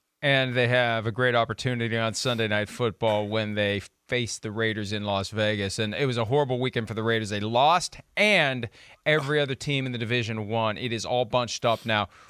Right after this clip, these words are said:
Raiders five and three, Chargers five and three, Chiefs and Broncos five and four. It is all tightening up. Now,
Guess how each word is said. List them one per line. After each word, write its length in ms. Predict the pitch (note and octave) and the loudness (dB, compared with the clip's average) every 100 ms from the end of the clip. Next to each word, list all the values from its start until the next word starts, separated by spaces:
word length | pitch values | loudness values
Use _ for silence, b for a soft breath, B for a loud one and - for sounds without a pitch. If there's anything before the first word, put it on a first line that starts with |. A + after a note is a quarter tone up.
| B | B
Raiders 320 | B2 C#3 C#3 - | 0 2 2 2
five 220 | C#3 C3 | 2 2
and 100 | A#2+ | -4
three, 240 | B2+ B2+ | -4 -2
Chargers 420 | - D3 C3+ B2+ | 0 2 2 0
five 240 | - B2+ A#2+ | 0 0 0
and 100 | A2 | -4
three, 380 | A#2 A#2+ A2+ G2+ b b | -2 0 0 -4 b b
Chiefs 420 | - C#3+ C3 - - | -2 0 0 -4 -6
and 140 | C3+ | -4
Broncos 540 | A#2 A#2+ A#2+ A#2 G#2+ G2+ | 0 2 0 -2 -2 -2
five 360 | - A#2 A2+ | 0 2 2
and 120 | A2 G2 | -2 -10
four. 360 | - A#2 G#2 | -6 -2 -2
It 120 | G#2+ | -2
is 100 | G#2 | -4
all 300 | A2+ A2+ G#2+ b b - | 0 2 0 b b -8
tightening 480 | - B2+ - B2 A2+ | 0 0 0 -4 0
up. 240 | G#2 F#2 - | 2 0 0
Now, 300 | C3 G#2+ | 0 2